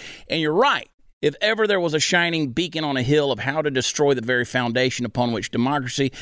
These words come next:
at large and our republic in particular was built, it is the great state of California. Honestly, I don't even think we have to wait for the big one to shake them off the map. The handbasket they're going to hell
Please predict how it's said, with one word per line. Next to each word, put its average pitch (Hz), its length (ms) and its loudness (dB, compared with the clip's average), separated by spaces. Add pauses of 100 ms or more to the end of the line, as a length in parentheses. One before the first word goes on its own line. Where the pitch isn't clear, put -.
(120)
at - 240 0
large 135 460 2
and 123 80 0
our 123 100 2
republic 151 600 -4
in 131 180 -2
particular 131 640 -2
was 107 160 -6
built, 165 340 0 (140)
it 180 180 -4
is 247 300 0
the 202 80 -2
great 226 260 0
state 226 260 0
of - 80 -4
California. 156 560 -2 (520)
Honestly, 196 520 0
I 175 120 2
don't 208 100 0
even 151 160 0
think 156 220 -2
we 151 120 0
have 139 200 0
to 117 80 0
wait 151 400 0
for 135 240 2
the 107 180 -6 (340)
big 202 220 -2
one 131 240 -2
to 120 100 -2
shake - 400 -2
them 151 160 -2
off 135 200 -4
the 135 80 0
map. 160 340 0
The 127 80 0
handbasket 156 640 -2
they're 139 140 0
going 135 300 2
to 127 100 0
hell 185 420 2